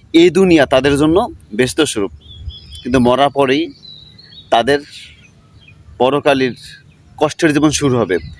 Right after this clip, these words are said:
আর আমরা যারা মুসলিম আছি, এই পৃথিবীতে যতদিন বেঁচে আছি, আমাদের দুঃখ, কষ্ট, সমস্যা এগুলা থাকবেই। মরার পরে আমাদের জন্য আল্লাহর রহমতে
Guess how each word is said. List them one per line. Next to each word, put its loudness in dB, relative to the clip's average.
আর 2
আমরা 0
যারা 0
মুসলিম 0
আছি, -4
এই 4
পৃথিবীতে 0
যতদিন 0
বেঁচে 0
আছি, -4
আমাদের 0
দুঃখ, -2
কষ্ট, -2
সমস্যা -4
এগুলা 2
থাকবেই। -4
মরার 0
পরে 0
আমাদের -2
জন্য 0
আল্লাহর 2
রহমতে -4